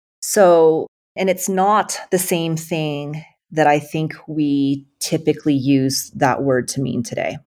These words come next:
So faith for Peacock was divided into two different parts, certain faith and probable faith. And certain faith are the things that we have by revelation, say the virgin birth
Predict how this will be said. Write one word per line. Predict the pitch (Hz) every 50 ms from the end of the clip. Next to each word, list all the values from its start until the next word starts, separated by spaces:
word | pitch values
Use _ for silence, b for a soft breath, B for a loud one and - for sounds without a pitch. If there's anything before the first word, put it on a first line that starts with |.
| _ _ _ _ _ _ _ _ _ _ _ _ _ -
So | - - 196
faith | 185 190 - - 214 226 240 262 277 269 -
for | - - - - 175 170 165 160 160 156 156 156 151 156
Peacock | - - 196 185 - - - 160 156 156 - -
was | 156 139 139
divided | 151 139 139 139 139 139 147 151 143 135 143
into | 139 139 139 143
two | 139 - - - 156
different | 151 147 147 151 - 139 127 - -
parts, | - - - - - - - - - - - _ _ _ _ _ _ _ _ _
certain | - - - 190 175 175 175 - 233 233 240
faith | 240 - 247 226 240 269 302 - - _ _ _ _ _ _ _ -
and | 170 165 165
probable | - - - 185 180 180 185 175 147 143 123
faith. | - - - - - - - - - - _ _ _ _ _ _ _ _ -
And | 185 185 180
certain | - - - 233 254 277 277 - 254 208 196
faith | 202 - - 143 127 131 139 196 233 - - _ _ _ _ _ _ _ _ -
are | - 185 180
the | 175 180
things | 180 - - 202 202 208 214 208
that | 214 185 110 160
we | 180 175
have | 175 - - 165 151 147 156 156 -
by | - 156 147
revelation, | 143 143 139 139 135 135 131 123 117 120 120 - - - - - 139 - _ _ _ _ _ _ _ _ _ -
say | - - 175 170 165 156 156 151 147 151 156 160 _ _ _ _ _ _ _
the | - 165
virgin | 147 170 175 175 160 156 165 156 151
birth | 139 135 117 98 90 - - - -